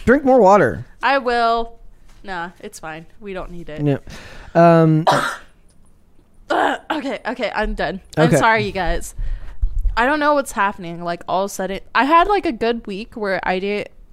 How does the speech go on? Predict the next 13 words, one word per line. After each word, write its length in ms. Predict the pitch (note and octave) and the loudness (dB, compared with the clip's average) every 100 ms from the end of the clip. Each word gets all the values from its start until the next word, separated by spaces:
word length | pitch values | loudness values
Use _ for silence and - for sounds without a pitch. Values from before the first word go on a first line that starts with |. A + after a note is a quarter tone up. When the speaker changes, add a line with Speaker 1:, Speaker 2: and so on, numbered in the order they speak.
| - | -20
Speaker 2:
do 180 | - F#3+ | -10 -8
coughing, 680 | F#3 - C#3+ E3+ A3+ B3 D4 - - _ - - | -8 -6 -6 -8 -10 -12 -12 -16 -20 _ -20 -12
and 140 | G#3 | -6
then 100 | G#3+ | -2
all 120 | G#3 | 0
of 80 | G#3 | 0
a 20 | |
sudden, 280 | - G3+ G3+ | -2 -4 -4
the 80 | F#3+ | -8
cough 280 | - F3 - | -4 -4 -4
is 120 | F3+ | -10
coming 260 | - E3 D#3+ | -8 -10 -8
back. 320 | C#3+ - - | -8 -10 -12